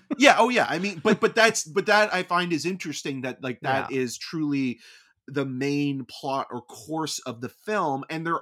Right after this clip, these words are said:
Speaker 2: is a little bit of sort of, you know, a, a sidestepping there and, and, and kind of moving aside a little bit where, you know, he begins a relationship with Anya Taylor-Joy's clairvoyant character,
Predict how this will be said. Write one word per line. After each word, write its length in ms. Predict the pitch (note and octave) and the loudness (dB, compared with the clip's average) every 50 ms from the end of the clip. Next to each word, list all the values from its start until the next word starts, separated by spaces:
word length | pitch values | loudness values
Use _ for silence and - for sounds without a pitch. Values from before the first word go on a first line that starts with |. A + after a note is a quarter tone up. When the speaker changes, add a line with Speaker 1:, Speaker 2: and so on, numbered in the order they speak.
| - - | -4 0
Speaker 2:
is 340 | E3 F3+ F#3 F#3 D#3+ - - - | 2 2 2 2 0 -4 -6 -6
a 60 | E3 | -6
little 260 | E3 D#3+ E3 E3 E3+ | -4 -4 -4 -6 -6
bit 220 | D3+ - D#3 D3 C#3+ - | -6 -4 -4 -4 -2 -4
of 200 | C3 C3 B2 - | -6 -6 -6 -8
sort 260 | - - D#3+ C3 C3+ | -8 -6 -6 -4 -4
of, 180 | C3 B2+ A#2+ - _ _ _ _ _ _ _ _ _ _ _ _ _ - | -4 -6 -8 -10 _ _ _ _ _ _ _ _ _ _ _ _ _ -12
you 120 | A3 A#3+ A3 | -8 -6 -4
know, 180 | F3+ C#3+ C3 | -4 -2 -4
a, 220 | A#2 G#2+ - G2+ B2+ | -4 -4 -6 -6 -4
a 40 | |
sidestepping 1000 | - - - E3 D3+ D3+ E3+ E3 D3 - - - - B2+ A#2 - C#3+ B2 A#2+ A2 | -2 -2 0 2 2 2 2 2 0 -4 -6 -4 -4 -4 -4 -4 -4 -4 -4 -6
there 320 | G#2 G#2 G2 G2 G#2 B2+ C3+ | -6 -4 -4 -2 -2 -2 -2
and, 120 | B2+ A#2+ | -4 -6
and, 220 | - B2 B2 A#2 - | -6 -6 -8 -6 -6
and 200 | - B2 B2 A#2 | -8 -8 -8 -8
kind 160 | - - C#3 | -8 -6 -6
of 60 | C3 | -6
moving 500 | B2 B2+ C3+ C#3 C3+ C3+ C3 B2+ B2+ A#2+ - A#2+ | -4 -2 -2 -2 -2 -2 -4 -6 -6 -8 -8 -10
aside 340 | A#2+ - - B2+ B2+ B2+ | -10 -8 -4 -4 -2 -2
a 40 | C3 B2+ | -2 -4
little 320 | C3 C3 C#3+ D3 D3+ D3 | -4 -2 -2 0 0 -2
bit 220 | - D3 C3 A#2+ A#2+ | -2 -2 -4 -4 -2
where, 400 | B2 B2 A#2+ A#2 A#2 A#2 A2+ - | -4 -4 -2 -2 -2 -2 -2 -4
you 120 | - A#2+ A#2+ | -6 -6 -6
know, 160 | A2+ A2 G#2+ - | -6 -6 -6 -6
he 320 | - B2+ A#2 A2+ A2 A2+ | -6 -6 -4 -4 -4 -6
begins 540 | G#2+ B2 A2+ - C3+ A#2+ B2 A#2+ A#2 - - - | -8 -10 -8 -6 -6 -6 -6 -8 -10 -10 -12 -10
a 60 | A2+ | -10
relationship 640 | A#2+ A#2 A2+ A#2 A#2 - - B2 A2+ - C3 - - | -8 -6 -4 -4 -4 -4 -6 -8 -8 -8 -8 -8 -10
with 100 | A2+ - | -10 -8
Anya 240 | - A2 A2+ A2+ A#2 A2+ | -8 -8 -6 -6 -8 -10
Taylor-Joy's 760 | - - B2 A#2 A#2 A2+ A2 G2+ - A#2+ A2 A2 A2 G#2 - | -12 -12 -10 -8 -8 -8 -8 -8 -8 -8 -8 -6 -8 -10 -12
clairvoyant 760 | - - - A2 G#2+ A2 G#2+ A2+ A#2+ A2 A#2 A#2 A2+ A#2 A2 _ - | -14 -12 -10 -8 -6 -6 -6 -8 -10 -10 -8 -8 -8 -8 -10 _ -18
character, 800 | - C3+ B2 A#2 A2+ G#2+ _ _ - B2 A2 A2 A2 A#2 G#2+ | -14 -10 -8 -8 -8 -8 _ _ -12 -10 -8 -8 -8 -8 -10